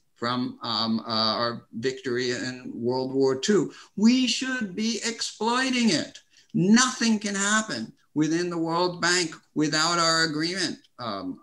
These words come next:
uh, to it. We should be putting more capital behind the World Bank. Again, why? We can use it to promote, um, uh, our values, our way of doing things, our dedication,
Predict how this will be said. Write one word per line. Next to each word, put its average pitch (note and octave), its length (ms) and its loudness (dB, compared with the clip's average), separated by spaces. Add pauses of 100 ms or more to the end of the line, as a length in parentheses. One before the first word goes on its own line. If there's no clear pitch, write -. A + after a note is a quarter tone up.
uh, G#2 380 -8
to A2 200 -2
it. - 160 -10 (200)
We F#3 180 2
should G3+ 240 0
be G3+ 100 -4
putting G3+ 440 0
more G#3+ 500 2
capital - 720 -6 (320)
behind B2+ 440 -4
the A2+ 60 -4
World G#2 400 -6
Bank. E2+ 260 -4
Again, A#2 440 0
why? D#3+ 420 4 (140)
We D3 160 10
can C3+ 200 8
use E3 380 10
it F3 220 6
to D#3 80 -4
promote, B2+ 640 4 (300)
um, A2 440 6
uh, G#2 240 2 (100)
our C3 440 6
values, A2+ 640 4
our E3 380 6
way B2+ 240 6
of A2 200 2
doing G#2+ 320 2
things, A#2 440 2
our E3 360 6
dedication, A#2 1000 4